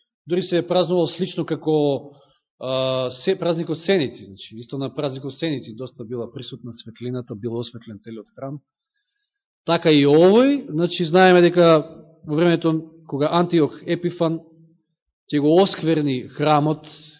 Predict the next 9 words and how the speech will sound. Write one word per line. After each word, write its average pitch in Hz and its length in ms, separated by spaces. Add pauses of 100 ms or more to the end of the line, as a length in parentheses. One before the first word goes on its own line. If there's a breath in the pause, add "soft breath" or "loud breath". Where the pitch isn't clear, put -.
(460)
посебно 127 400
и 117 80
жртвеникот, 139 680
и 117 80
ќе, 110 320
дури 120 240
ќе 120 120
жртвува 110 440 (140)
свиња, 123 380